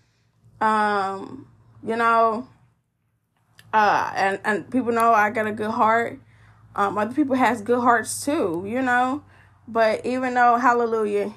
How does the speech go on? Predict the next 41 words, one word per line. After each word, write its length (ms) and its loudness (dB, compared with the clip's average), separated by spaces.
you 140 -8
cannot 360 -2
manipulate 520 -2
me. 120 -4
I 80 0
bind 280 2
and 120 -4
I 60 2
rebuke 360 -4
your 100 -4
manipulation. 680 -2
I 80 -2
bind 300 0
and 80 -4
I 60 0
rebuke 440 -2
every 300 2
devil, 500 2
every 260 -4
demon, 380 -2
every 280 -2
curse, 460 0
every 240 -2
witch 280 -4
and 200 -2
warlock, 680 4
every 220 0
witchcraft 840 4
in 180 0
the 80 2
name 280 0
of 80 -4
Jesus. 280 -2
Go 120 2
back 200 6
to 120 -2
them 180 0
ten 260 2
times 320 2
fold, 340 2
Jesus. 500 -12